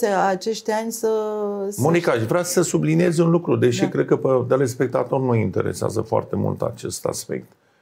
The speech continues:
Speaker 2: Uh, eu puteam să revin și în două mii douăzeci. Puteam să continui și în două mii șaisprezece.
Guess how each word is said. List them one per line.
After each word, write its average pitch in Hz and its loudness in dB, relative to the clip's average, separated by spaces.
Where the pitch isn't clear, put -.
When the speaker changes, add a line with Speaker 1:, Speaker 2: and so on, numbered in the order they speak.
Speaker 2:
Uh, 107 2
eu 127 4
puteam 208 0
să 214 2
revin 107 2
și - -12
în 123 2
două 139 4
mii 139 2
douăzeci. 151 2
Puteam 156 0
să 156 0
continui 160 2
și 110 -2
în 120 4
două 139 4
mii 147 2
șaisprezece. 120 2